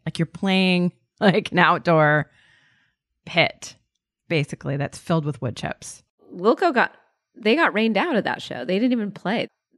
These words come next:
Speaker 2: We didn't sound check because it was pouring rain. The crew had to cover up all of the equipment. The venue employees had to cover up all the, the lights and their gear.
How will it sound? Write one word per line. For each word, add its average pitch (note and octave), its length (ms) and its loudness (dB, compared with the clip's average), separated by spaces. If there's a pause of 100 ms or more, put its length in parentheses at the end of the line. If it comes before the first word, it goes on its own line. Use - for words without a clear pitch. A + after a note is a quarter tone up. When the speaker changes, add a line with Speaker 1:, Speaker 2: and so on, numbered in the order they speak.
(200)
Speaker 2:
We F#3 100 2
didn't A#3 220 2
sound D#3+ 260 0
check E3 240 0
because E3 280 -4
it C#3+ 100 -4
was C#3 180 -4
pouring D3+ 460 -2
rain. C#3+ 500 -4 (260)
The D#3+ 80 -8
crew E3+ 840 2 (640)
had D#3+ 280 0
to F3 80 -4
cover D#3+ 520 0
up C#3+ 360 0 (800)
all D#3 260 2
of F3+ 80 -6
the F#3 80 4
equipment. D3+ 720 -4 (300)
The D#3+ 80 -8
venue D#3+ 440 0
employees D3+ 540 0
had D#3+ 120 -6
to C3+ 60 -10
cover C#3+ 360 -2
up C3 180 -2
all C3 200 -2
the, D3+ 320 -4 (560)
the D#3 120 -2
lights D3 440 2
and D3 140 -4
their C3 220 -2
gear. C#3+ 600 -2